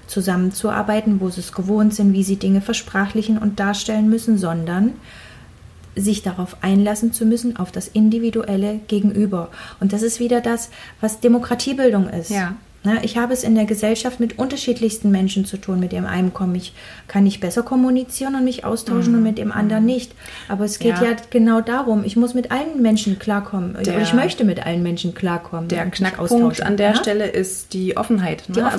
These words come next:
Speaker 1: Offenheit,
Speaker 2: dass man,
Speaker 1: genau.
Speaker 2: dass man es schafft, dass man offen ist, ähm,
Speaker 1: Mhm.
Speaker 2: ja, sich anderen gut erklären und verständlich
Speaker 1: Mhm.
Speaker 2: erklären zu können, beziehungsweise
Speaker 1: Mhm.
Speaker 2: auch deren Sichtweise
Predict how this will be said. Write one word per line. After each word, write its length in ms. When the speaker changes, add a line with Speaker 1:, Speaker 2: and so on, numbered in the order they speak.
Speaker 1:
Offenheit, 140
Speaker 2:
dass 160
man, 280
Speaker 1:
genau. 180
Speaker 2:
dass 100
man 120
es 140
schafft, 260
dass 120
man 140
offen 300
ist, 400
ähm, 520
Speaker 1:
Mhm. 80
Speaker 2:
ja, 340
sich 340
anderen 360
gut 180
erklären 460
und 100
verständlich 720
Speaker 1:
Mhm. 100
Speaker 2:
erklären 380
zu 80
können, 180
beziehungsweise 520
Speaker 1:
Mhm. 60
Speaker 2:
auch 120
deren 380
Sichtweise 720